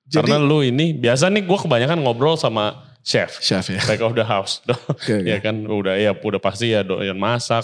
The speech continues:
Speaker 2: suka masak, suka
Speaker 1: Ah.
Speaker 2: ngelayanin orang. Tapi jarang-jarang nih gue ngobrol sama
Speaker 1: Ah.
Speaker 2: orang front of house.
Speaker 1: Jadi gua di London, eh, awalnya front office, terus gua switch ke F and B.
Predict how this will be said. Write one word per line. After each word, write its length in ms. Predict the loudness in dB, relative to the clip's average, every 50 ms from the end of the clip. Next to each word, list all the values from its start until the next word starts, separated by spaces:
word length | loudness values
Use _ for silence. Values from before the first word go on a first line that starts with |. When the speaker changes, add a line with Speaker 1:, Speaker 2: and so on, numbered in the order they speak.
| -4 -8
Speaker 2:
suka 300 | -10 -10 -6 -4 -4 -2
masak, 320 | 0 0 -2 -2 -2 -4
suka 200 | -6 -8 -6 -6
Speaker 1:
Ah. 80 | -4 -2
Speaker 2:
ngelayanin 380 | -2 0 0 0 -2 -2 0
orang. 240 | 2 2 2 2 0
Tapi 380 | 0 -2 0 -2 -2 -4 -6 _ _ _ _ _ _ _ _ _
jarang-jarang 540 | 0 0 2 2 2 2 4 4 4 4 2
nih 200 | 2 2 0 -2
gue 200 | -2 0 0 0
ngobrol 400 | 0 0 -2 -2 0 0 0 0
sama 340 | 0 0 -2 0 0 0 2
Speaker 1:
Ah. 100 | 2 2
Speaker 2:
orang 200 | 2 2 0 -2
front 260 | -4 -4 -2 -2 -2 -2
of 100 | -4 -6
house. 220 | -8 -12 -12 -12 -14 _ _ _ _ _ _ _ _ _ -20 -20 -20 -20 -20 _ _ _ _ _
Speaker 1:
Jadi 280 | -2 0 2 2 2 2
gua 440 | 2 2 4 4 6 4 2 0 -2
di 160 | -2 0 2
London, 500 | 4 4 4 2 2 2 0 0 0 -2 -4 -6 _ _ _ -6
eh, 200 | -4 -4 -2 -2
awalnya 300 | 0 0 0 0 -2 -2
front 200 | -2 -4 -4 -4
office, 280 | -6 -6 -4 -4 -4
terus 160 | -4 -4 -6
gua 200 | -4 -2 -2 0
switch 360 | 0 0 -2 -2 -4 -4 -6 -6
ke 120 | -6 -6
F 140 | -6 -6 -8
and 180 | -8 -10 -10
B. 200 | -10 -12 -12 -14